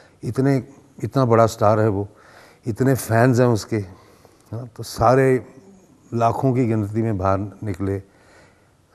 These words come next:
बहुत सारे लोगों ने उससे हाथ मिलाया, बहुत लोगों से उन्होंने बातचीत की। तो ये तो होता है कि मैं उनके ज़रिए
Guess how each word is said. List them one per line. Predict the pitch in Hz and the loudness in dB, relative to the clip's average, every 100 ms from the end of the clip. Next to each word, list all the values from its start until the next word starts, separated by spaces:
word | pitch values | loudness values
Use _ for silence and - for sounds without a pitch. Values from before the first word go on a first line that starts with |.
| _ _ _ _ _ _ - | _ _ _ _ _ _ -6
बहुत | 110 117 | 0 0
सारे | 117 110 | 2 2
लोगों | 107 104 | 2 0
ने | 107 | -2
उससे | 95 107 | -2 -4
हाथ | 92 92 | -2 -2
मिलाया, | 101 92 92 92 | -2 -4 -4 -4
बहुत | 92 92 | -6 -6
लोगों | 95 90 | -6 -8
से | 82 - 95 | -10 -8 -8
उन्होंने | 92 95 92 90 _ _ 101 | -8 -10 -10 -12 _ _ -6
बातचीत | 98 95 110 98 | -6 -6 -8 -10
की। | - 92 - _ _ _ _ _ - | -10 -16 -16 _ _ _ _ _ -2
तो | 170 | 4
ये | 160 175 147 | 6 6 4
तो | 143 165 | 2 4
होता | 147 160 | 6 6
है | 165 | 4
कि | 160 | 4
मैं | 120 120 135 160 156 - - _ _ _ _ _ _ 131 | 2 4 4 4 0 -8 -20 _ _ _ _ _ _ -2
उनके | 139 139 180 | 0 8 8
ज़रिए | 147 123 117 104 104 | 10 8 6 2 -2